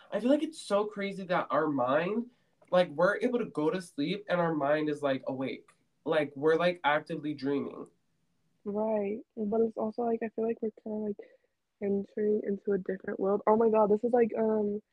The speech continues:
Speaker 2: I don't know if you guys are Marvel fans, but the Multiverse of Madness, Doctor Strange, where it's like,
Speaker 1: Huh?
Speaker 2: she had dreams about her kids so that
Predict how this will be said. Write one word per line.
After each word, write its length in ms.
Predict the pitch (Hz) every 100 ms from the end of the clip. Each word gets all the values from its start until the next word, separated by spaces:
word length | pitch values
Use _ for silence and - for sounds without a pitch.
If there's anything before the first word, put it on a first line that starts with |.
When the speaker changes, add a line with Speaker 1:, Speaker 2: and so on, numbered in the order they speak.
| _ _ 190
Speaker 2:
I 60 |
don't 80 | 202
know 80 | 214
if 60 |
you 100 | 214
guys 120 | 208 208
are 60 |
Marvel 280 | 208 202 202
fans, 220 | 202 190 185
but 120 | 196 -
the 60 | 190
Multiverse 540 | 190 196 202 202 202
of 100 | 196
Madness, 400 | 185 185 190 196 -
Doctor 340 | 202 196 196 196
Strange, 360 | - 196 202 202
where 160 | 202 202
it's 80 | 202
like, 100 | 196
Speaker 1:
Huh? 80 | 143 - _ _ _ _
Speaker 2:
she 180 | - 208
had 220 | 208 190
dreams 300 | 202 202 202
about 220 | 202 185
her 140 | 196 190 -
kids 200 | 190 -
so 120 | 190
that 140 | 190